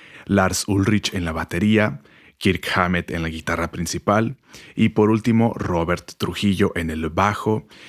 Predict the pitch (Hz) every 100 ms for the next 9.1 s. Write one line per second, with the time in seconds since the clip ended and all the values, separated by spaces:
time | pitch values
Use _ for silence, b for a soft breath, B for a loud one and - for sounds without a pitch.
0 | B - 113 117 110 104 - 113 - 113
1 | 110 107 - 107 - 95 98 104 - 98
2 | 95 101 98 90 87 - - 92 92 92
3 | 90 87 - 85 82 - _ - 101 85
4 | 80 80 95 101 104 95 87 85 82 80
5 | 80 82 85 82 - 90 85 85 82 85
6 | 85 85 82 82 B B B B 90 87
7 | 90 92 - 95 98 87 90 85 78 80
8 | 82 85 90 80 80 - 82 87 - -
9 | -